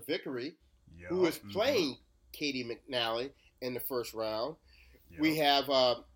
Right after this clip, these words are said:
Speaker 1: uh, Haley Baptiste, who took a wild card,
Speaker 2: Mm-hmm.
Speaker 1: uh, who's in there. Uh, so there are a lot of people in, in this tournament that have us interested. Um, Coco Vandeweghe is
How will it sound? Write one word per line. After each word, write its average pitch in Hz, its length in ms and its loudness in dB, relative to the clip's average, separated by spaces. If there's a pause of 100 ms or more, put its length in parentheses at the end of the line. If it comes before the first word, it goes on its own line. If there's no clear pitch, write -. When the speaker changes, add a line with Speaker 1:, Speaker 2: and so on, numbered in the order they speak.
(120)
Speaker 1:
uh, 123 200 -2
Haley 160 680 -2
Baptiste, 202 600 -2
who 139 80 -12
took 131 240 -8 (120)
a 113 60 -4
wild 107 340 -4
card, 107 360 -6 (420)
Speaker 2:
Mm-hmm. 87 460 -18 (100)
Speaker 1:
uh, 113 280 -4
who's 123 260 -8
in 113 160 -4
there. 117 380 -4 (480)
Uh, 202 260 6 (140)
so 233 200 0 (200)
there 220 180 -2
are 539 180 0
a 220 40 -2
lot 226 180 0
of - 100 -4
people 202 460 -8
in, 302 300 -2 (220)
in 180 140 0
this 220 140 -4
tournament 185 560 -4 (240)
that 131 280 2 (180)
have 151 280 -2
us 143 140 -6
interested. 160 460 -10 (540)
Um, 113 540 0 (1200)
Coco 170 400 -4
Vandeweghe 120 720 0
is 127 160 -6